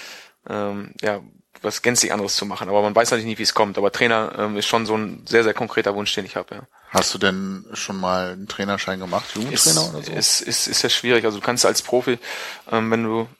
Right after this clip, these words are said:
Speaker 1: lange Jahre Profi warst, ähm, brauchst du in Anführungszeichen ja nur noch die B, A und dann den Trainer, Trainerschein, ähm, machen,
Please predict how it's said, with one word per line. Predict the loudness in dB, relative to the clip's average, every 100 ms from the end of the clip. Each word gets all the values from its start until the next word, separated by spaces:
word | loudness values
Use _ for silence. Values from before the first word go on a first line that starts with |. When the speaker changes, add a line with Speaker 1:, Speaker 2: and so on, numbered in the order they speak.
| _
Speaker 1:
lange | 0 4
Jahre | 4
Profi | 2 0 2
warst, | 2 2 -2
ähm, | -2 -2 -4 -8 -14 _ _
brauchst | -2 -2
du | 0
in |
Anführungszeichen | 0 0 0 4 2 2
ja |
nur | 0
noch | -2
die | -4
B, | 0 2 2
A | 4 6
und | 4 2
dann | -2
den | -2 -2
Trainer, | 0 2 0 -4 -12
Trainerschein, | -4 0 2 2 2 0 0 -2
ähm, | -2 -4 -6 -10 -12 -6
machen, | -2 0 0